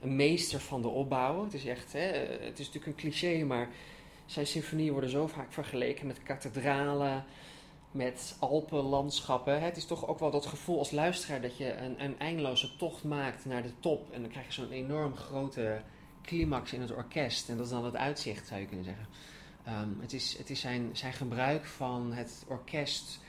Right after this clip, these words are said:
soms een beetje als een orgel met, eh, verschillende registers. Dat hij heel duidelijke taken heeft voor dan weer het koper en dan weer het hout, dan weer de strijkers. Dat laat hij wel wat meer los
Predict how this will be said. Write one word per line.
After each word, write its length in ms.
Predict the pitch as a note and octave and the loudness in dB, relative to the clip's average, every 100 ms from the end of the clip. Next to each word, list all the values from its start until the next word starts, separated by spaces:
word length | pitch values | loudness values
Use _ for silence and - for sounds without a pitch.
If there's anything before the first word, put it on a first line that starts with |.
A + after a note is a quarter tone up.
| - - | -18 -8
soms 240 | - D#3 D3 | -2 0 2
een 80 | C#3 | 6
beetje 280 | D3+ D3+ | 6 6
als 120 | B2 A#2+ | 2 0
een 100 | B2 | 2
orgel 520 | C#3+ D#3 - E3 F3+ | 4 4 4 4 4
met, 220 | E3 D#3 | 2 0
eh, 140 | C#3 C3+ | 0 0
verschillende 560 | C3+ - - D3 C3+ B2+ | -2 -2 -2 0 2 2
registers. 640 | B2+ B2+ D3 C#3 - F3 | 0 0 0 0 -2 -4
Dat 120 | - A#2+ | -4 -2
hij 80 | |
heel 200 | A#2+ C3+ | 0 0
duidelijke 420 | B2+ B2 B2+ B2+ - | 2 4 2 0 -2
taken 340 | A#2+ B2 B2+ | -2 0 -2
heeft 200 | A#2 A#2 | -2 -4
voor 220 | - A2+ | 0 2
dan 180 | A#2 B2 | 2 2
weer 100 | A2+ | 0
het 100 | A2+ | 0
koper 480 | - B2+ B2+ C3 B2+ | 0 0 0 -2 0
en 60 | |
dan 160 | A#2+ A2+ | 0 0
weer 100 | A2 | 0
het 80 | A#2 | -2
hout, 480 | A2+ A#2+ A#2 - - - - - - - | 0 2 0 -4 -14 -18 -20 -20 -20 -12
dan 120 | A#2 | -4
weer 100 | A2+ | -2
de 60 | A2+ | 0
strijkers. 640 | - A#2+ A2 B2 C#3+ D#3+ | 0 2 2 2 -2 -2
Dat 120 | B2+ | -2
laat 220 | B2 A#2+ B2+ | 2 2 4
hij 80 | |
wel 160 | A#2 A#2 | 4 4
wat 120 | A#2 | 2
meer 220 | A#2+ A#2+ | 2 2
los 540 | A2+ A#2+ A2+ - - | 2 2 0 -2 -6